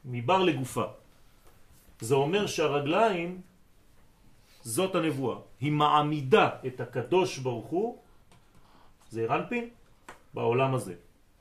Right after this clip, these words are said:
אז מה זה הנביאים? זה הרגליים של הקדוש ברוך הוא. הן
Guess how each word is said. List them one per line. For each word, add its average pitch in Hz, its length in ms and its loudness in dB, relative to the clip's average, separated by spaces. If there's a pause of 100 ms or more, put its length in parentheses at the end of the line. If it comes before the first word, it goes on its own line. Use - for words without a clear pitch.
(960)
אז 104 120 -8
מה 165 160 4
זה 175 200 4
הנביאים? 127 1080 2
זה 196 160 0
הרגליים 220 420 2
של 214 160 -4
הקדוש 190 380 -8
ברוך 156 280 -12
הוא. 117 120 -16 (840)
הן 160 280 4